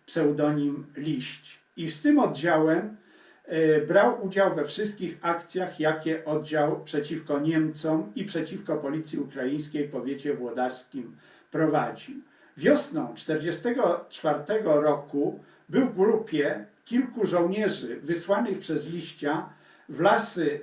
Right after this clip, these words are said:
Sawińskie, aby odebrać grupę chełmskiej młodzieży, która została skierowana do oddziału, e, Liścia i do tworzonego wówczas oddziału,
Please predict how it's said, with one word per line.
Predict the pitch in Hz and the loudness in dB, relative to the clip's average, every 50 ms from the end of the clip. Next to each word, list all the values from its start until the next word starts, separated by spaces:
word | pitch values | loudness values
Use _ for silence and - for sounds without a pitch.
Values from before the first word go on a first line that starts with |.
| - | -10
Sawińskie, | - - - 170 165 156 - 190 208 180 156 151 - - - - 156 - - - | -10 -6 -4 -2 -2 -2 -2 -2 -2 -2 -2 -2 -6 -8 -6 -4 -4 -4 -2 -2
aby | - 170 170 175 165 156 | -2 -2 0 2 2 2
odebrać | 151 - 165 208 208 - 185 160 135 123 - | 2 2 2 0 0 2 0 -2 -2 -4 -6
grupę | 135 143 180 185 - - 156 151 165 208 - - - - _ _ _ _ _ _ - | -4 -2 -2 -2 0 0 0 0 0 0 -2 -6 -12 -18 _ _ _ _ _ _ -16
chełmskiej | - - - 226 - 151 - - 214 190 | -8 -2 0 2 2 2 0 0 0 2
młodzieży, | 170 160 156 151 147 151 185 196 202 170 - 202 202 208 | 4 4 2 2 2 2 0 0 0 0 -4 -6 -8 -8
która | - - - 185 208 208 185 | -10 -6 -2 2 4 4 4
została | 165 160 156 - - - 175 170 175 170 170 165 175 - - - - | 4 2 -2 -4 -4 0 2 2 4 4 4 2 0 -2 -4 -8 -14
skierowana | - - - - - 165 160 156 147 143 156 160 165 165 165 165 160 151 | -14 -14 -12 -4 0 2 2 4 2 2 2 2 2 4 4 2 0 0
do | 127 - 147 143 143 147 147 - - - _ | -2 -2 -2 2 2 2 2 0 -4 -10 _
oddziału, | - 139 127 - - 131 143 135 139 143 143 143 147 151 151 - - - - - - - _ - | -8 -8 -8 -8 -6 -2 0 0 2 2 2 2 2 0 0 -2 -6 -14 -20 -20 -20 -20 _ -8
e, | - 147 151 147 | -4 2 4 4
Liścia | 143 156 185 190 - - - - - 185 180 214 220 - | 4 2 0 -2 -4 -6 -8 -4 -2 -2 -2 -2 -2 -4
i | 196 175 | -6 2
do | 185 185 175 | 2 2 2
tworzonego | - - 180 170 160 175 170 175 220 233 214 202 170 147 | 2 2 0 2 2 2 0 2 2 0 2 2 2 2
wówczas | - 165 190 185 - - - 175 170 - - - - - - _ - _ _ _ _ | 2 2 0 -2 -2 -4 -2 0 0 0 -2 -6 -12 -16 -20 _ -20 _ _ _ _
oddziału, | 170 165 151 - - 165 180 185 180 175 170 170 175 170 175 185 185 - | -4 -4 -4 -4 0 4 6 6 8 8 6 4 4 4 4 2 2 -2